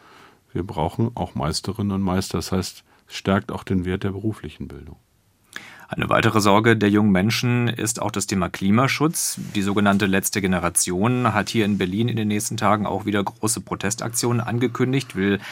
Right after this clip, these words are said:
Speaker 2: am besten den Straßenverkehr in der Stadt weitgehend lahmlegen aus ihrer Sicht.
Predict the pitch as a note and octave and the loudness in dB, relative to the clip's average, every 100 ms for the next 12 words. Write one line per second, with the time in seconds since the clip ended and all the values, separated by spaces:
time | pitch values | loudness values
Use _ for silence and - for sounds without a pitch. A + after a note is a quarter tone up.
0 | - - - F#2 F2 - A2 G#2 G2 G2 | -14 -14 -2 -2 0 -2 2 2 2 2
1 | F#2+ - F2+ - G2+ A#2+ C3 B2 B2 B2 | 2 -2 -2 -2 0 0 0 2 2 2
2 | A#2 A2+ - A2 F#2+ F#2 G#2+ A#2+ A2 G2+ | 2 0 2 0 2 2 2 0 0 0
3 | F#2 - A#2 A#2+ B2 C#3 A#2 A#2 B2 B2+ | 0 0 0 2 0 0 -2 -4 -2 0
4 | A#2+ C#3 - | 0 -2 -4